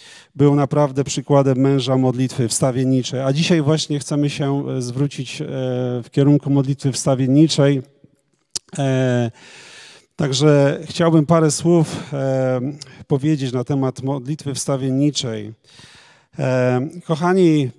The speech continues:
przede wszystkim to, co zwróciłem uwagę już na wstępie, kiedy czytałem o Danielu, zrozumiałem, że Daniel, znaczy za-, wyczytałem to, że Daniel jest, e,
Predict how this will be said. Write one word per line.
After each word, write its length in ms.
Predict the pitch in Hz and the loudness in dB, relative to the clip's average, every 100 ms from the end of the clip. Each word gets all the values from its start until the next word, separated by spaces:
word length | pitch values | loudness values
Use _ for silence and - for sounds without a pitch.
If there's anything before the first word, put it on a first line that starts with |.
| - | -10
przede 320 | - 160 160 | -4 -2 -2
wszystkim 440 | 135 170 165 160 147 | 0 -2 -2 0 2
to, 120 | 156 | 2
co 480 | - 143 139 139 143 | 4 4 6 4 0
zwróciłem 640 | 120 131 139 - 156 147 143 117 - | -6 -6 -6 0 2 2 0 -6 -14
uwagę 720 | 151 139 127 147 139 127 123 | -8 -6 -2 -2 -2 -2 -2
już 220 | 123 120 | -2 -4
na 140 | 135 123 | -4 -4
wstępie, 640 | - 151 147 143 135 131 123 _ - - | -4 -2 -2 -2 -2 -2 -6 _ -20 -20
kiedy 240 | - 123 127 | -8 -6 -4
czytałem 560 | 147 - 143 143 135 | -6 -2 4 6 6
o 280 | 131 127 123 | 4 2 0
Danielu, 680 | 117 127 135 143 143 135 131 _ - - - | -4 -2 0 4 4 4 2 _ -20 -20 -10
zrozumiałem, 880 | 113 131 127 139 147 160 156 143 | -2 0 0 4 6 8 8 6
że 460 | 139 120 131 131 131 131 | 2 2 4 4 2 -2
Daniel, 680 | 120 147 151 143 139 156 160 - _ - - _ | 0 2 4 2 2 2 0 -4 _ -20 -20 _
znaczy 300 | - 123 - | -4 -4 -4
za-, 140 | 117 127 | -6 -4
wyczytałem 720 | 120 131 127 160 180 147 123 | -4 -6 -2 4 4 4 2
to, 340 | 123 123 131 123 - | 0 0 0 -6 -12
że 160 | 127 113 | -8 -2
Daniel 500 | 143 156 147 143 135 _ - _ - | 0 2 0 -2 -6 _ -20 _ -10
jest, 400 | 127 139 139 | -2 0 0
e, 40 | - | -2